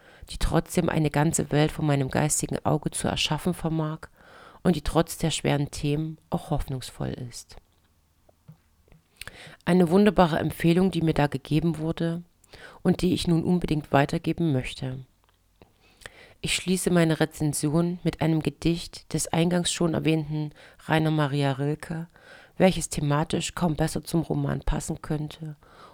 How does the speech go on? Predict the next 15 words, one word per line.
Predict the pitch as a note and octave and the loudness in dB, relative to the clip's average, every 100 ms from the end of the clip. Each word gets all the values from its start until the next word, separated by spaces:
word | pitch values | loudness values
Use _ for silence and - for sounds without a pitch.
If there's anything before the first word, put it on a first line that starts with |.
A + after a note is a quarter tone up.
| - | -6
und | - F3 | -2 0
den | - C#3+ | -2 -4
Titel | - D3+ D#3 D#3 - _ _ D#3+ - _ | -2 0 0 -2 -4 _ _ -4 -4 _
Einsamkeit | - E3 D#3 C#3+ - C#3+ C3+ - _ | 0 2 2 -4 -4 -6 -6 -8 _
trägt. | - - C3 - - - _ _ _ _ _ _ _ _ _ - _ _ _ _ _ _ _ _ _ _ _ _ _ _ _ - _ _ _ _ - - _ _ _ | -12 -8 -8 -10 -18 -20 _ _ _ _ _ _ _ _ _ -20 _ _ _ _ _ _ _ _ _ _ _ _ _ _ _ -20 _ _ _ _ -20 -20 _ _ _
Die | - - | -6 4
Einsamkeit | D#3 E3 F3+ F3+ - E3+ E3+ | 6 6 4 2 0 2 2
ist | - C#3 - | 0 -6 -2
wie | D3+ | -2
ein | - E3 | 0 0
Regen. | D3+ D3+ D3+ C#3 C3+ - _ _ _ | 2 0 0 -4 -8 -14 _ _ _
Sie | - | -4
steigt | E3 - D3+ - | -4 -2 -2 -4
vom | - C3+ | -4 0
Meer | C3+ C3 C#3 E3 | 2 2 0 -4